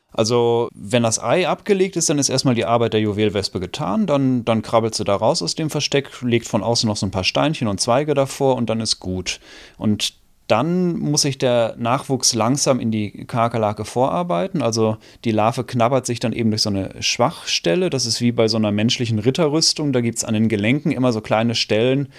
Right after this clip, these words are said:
im, äh, ja, in der Rüstung oder eben im Skelett, wo man leichter durchkommt.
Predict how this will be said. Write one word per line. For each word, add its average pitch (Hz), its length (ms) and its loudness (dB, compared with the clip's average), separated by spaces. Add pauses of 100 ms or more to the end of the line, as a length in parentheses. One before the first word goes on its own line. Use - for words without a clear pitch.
(260)
im, 123 500 0
äh, 104 520 0 (360)
ja, 98 180 -2
in 92 120 -4
der 101 120 -2
Rüstung 120 280 2
oder 101 220 0
eben 104 160 -4
im 107 120 -2
Skelett, 110 640 0 (380)
wo 113 140 0
man 110 420 2
leichter 107 400 0
durchkommt. 160 800 -4